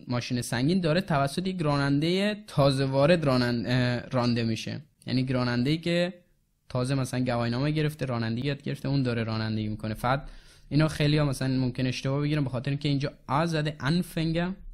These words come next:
و اونم با آی مشکی رنگ نوشته شده.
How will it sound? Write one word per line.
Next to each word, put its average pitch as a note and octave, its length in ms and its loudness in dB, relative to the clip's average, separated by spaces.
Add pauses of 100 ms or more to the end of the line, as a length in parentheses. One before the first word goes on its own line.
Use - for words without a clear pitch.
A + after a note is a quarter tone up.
(200)
و C3 40 -4
اونم C#3+ 420 0
با B2 180 -6
آی C3+ 260 0
مشکی A#2 360 -2
رنگ A#2 200 0
نوشته A2+ 260 -6
شده. D#3 340 -4